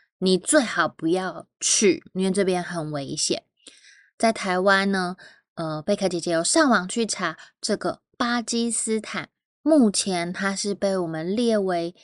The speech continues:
红色，旅游红色警示哦，就是代表说它是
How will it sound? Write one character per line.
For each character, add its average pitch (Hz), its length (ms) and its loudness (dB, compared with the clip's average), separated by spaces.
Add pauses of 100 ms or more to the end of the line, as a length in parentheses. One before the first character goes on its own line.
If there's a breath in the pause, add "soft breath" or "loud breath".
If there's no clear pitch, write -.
(180 soft breath)
红 196 560 0
色， 247 400 4
旅 190 340 2
游 185 280 4
红 185 400 0
色 202 320 4
警 147 320 -8
示 175 340 -2
哦， 160 220 0
就 185 140 -6
是 196 120 -4
代 190 180 0
表 147 280 -8
说 185 240 -2
它 185 180 -6
是 185 200 -4